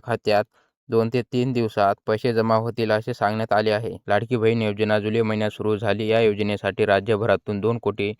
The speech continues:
त्रेसष्ट लाख अर्ज आले होते. त्यापैकी दोन कोटी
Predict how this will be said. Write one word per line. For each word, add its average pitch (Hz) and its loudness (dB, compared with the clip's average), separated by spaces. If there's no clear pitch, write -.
त्रेसष्ट 110 0
लाख 107 2
अर्ज 101 2
आले 101 2
होते. 104 -4
त्यापैकी 110 0
दोन 113 2
कोटी 107 -2